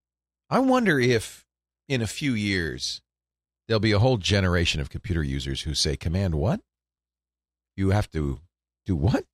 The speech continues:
Type? I mean, you just can't click it?" It's a good thing, actually, to know the command line because, well, there's times when it's very useful. And one of the reasons I actually like Mac computers is, is a pretty geeky one.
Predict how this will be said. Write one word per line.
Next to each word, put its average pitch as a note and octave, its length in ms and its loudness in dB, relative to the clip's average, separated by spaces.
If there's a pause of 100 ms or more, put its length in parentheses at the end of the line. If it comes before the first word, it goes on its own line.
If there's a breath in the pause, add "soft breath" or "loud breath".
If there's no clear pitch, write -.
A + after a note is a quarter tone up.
(180)
Type? F#3 360 -2
I - 1700 -20
mean, A#2 140 0
you A2 80 0
just A#2 180 0
can't A2+ 240 -2
click - 260 -4
it?" - 220 -8 (1200)
It's - 60 -8
a C3 40 -8
good - 140 0
thing, G3+ 220 0
actually, F#2 340 -2
to D2+ 100 -8
know E2+ 140 -4
the D#2 60 -8
command D2 360 -6
line E2+ 160 -4
because, A2+ 360 -4 (1000)
well, - 80 -20
there's B2 240 -2
times D3 280 0
when G2 40 0
it's F#2+ 80 -2
very G2 200 0
useful. G#2+ 280 0
And F2 80 -2
one A#2 100 0
of A#2+ 60 0
the A2 60 0
reasons G#2 260 0
I F2 80 2
actually E2 280 -6
like G#2 360 -4
Mac B1 220 -4
computers C2+ 560 -6
is, E2+ 160 -4
is E2+ 240 -4
a D#2 40 -2
pretty F#3 300 -4
geeky F#2 500 -4
one. A1 300 -4